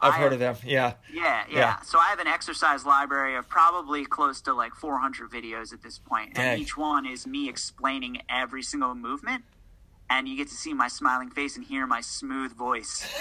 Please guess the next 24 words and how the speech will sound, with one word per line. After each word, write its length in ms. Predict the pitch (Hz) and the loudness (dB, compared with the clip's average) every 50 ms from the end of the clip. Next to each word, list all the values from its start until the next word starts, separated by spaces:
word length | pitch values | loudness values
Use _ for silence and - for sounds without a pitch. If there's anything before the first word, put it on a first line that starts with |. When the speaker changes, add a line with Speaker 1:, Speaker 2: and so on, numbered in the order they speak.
| - - | -6 -4
Speaker 1:
<laughs> 120 | - - | -2 0
Speaker 2:
via 280 | 160 143 - - - - | -2 0 2 2 2 4
voiceover 680 | 127 - - 123 - 127 127 120 120 117 117 117 113 | 6 4 4 6 6 4 4 4 4 2 2 0 2
while, 280 | 117 131 131 127 120 - | 4 4 4 4 4 2
while 300 | 131 143 143 139 135 135 | 2 4 4 4 4 2
you, 320 | 135 131 131 127 127 127 139 139 | 0 -4 -8 -10 -10 -10 -12 -4
while 260 | 139 135 135 135 131 | 2 6 6 6 6
you 160 | 127 127 131 131 | 4 0 -8 -2
work 300 | 127 135 139 131 - - | 2 2 2 2 0 -2
through 200 | 143 135 120 117 | -2 0 0 -2
it. 80 | - | -2
So 160 | - 190 185 | 0 0 0
it's, 400 | 165 151 - 175 160 - - - - - | 0 0 -4 -6 -6 -6 -8 -12 -10 -8
it's 160 | - 320 - - | -8 -8 -6 -2
kinda 260 | - 240 226 214 180 | 0 0 0 2 0
nice 220 | 165 165 160 - | -2 -4 -4 -4
in 80 | 151 143 | -2 -2
that 160 | 131 127 117 | 0 0 -2
regard 400 | 123 120 - 117 120 117 110 107 | -2 0 4 6 6 6 4 2
Speaker 1:
Yeah. 200 | - - 131 117 | 0 2 4 4
Speaker 2:
because 220 | 110 127 120 - - _ - - _ - - - - - - | 2 0 -4 -10 -16 _ -20 -20 _ -20 -20 -20 -8 -2 2
I'm 240 | 143 143 147 147 151 | 2 2 2 2 2
always 320 | - - 214 147 139 - | 0 0 0 -4 -6 -8
tweaking, 460 | - - - - - - - - 349 | -8 -6 -6 -6 -6 -8 -8 -8 -8